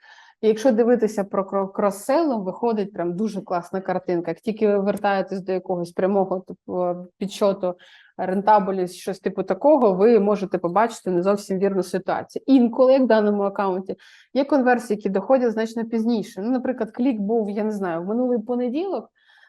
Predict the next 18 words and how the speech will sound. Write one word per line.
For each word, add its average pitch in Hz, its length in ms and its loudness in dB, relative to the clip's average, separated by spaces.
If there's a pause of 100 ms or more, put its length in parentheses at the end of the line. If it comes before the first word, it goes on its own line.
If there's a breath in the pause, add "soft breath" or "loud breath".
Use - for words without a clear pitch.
а 214 100 2
людина 247 380 2
замовила 240 500 0
лише 226 260 -4
вівторок, 220 500 -4
а 202 60 -2
ви 269 180 0
вже 254 440 -2
отам 269 420 -2
в 226 40 -8
середу 269 560 -2
чи 226 180 -6
вівторок 233 680 -2
виключили 240 640 -2
цей 240 200 -6
товар 220 340 -6
з 214 60 -8
реклами. 202 560 -6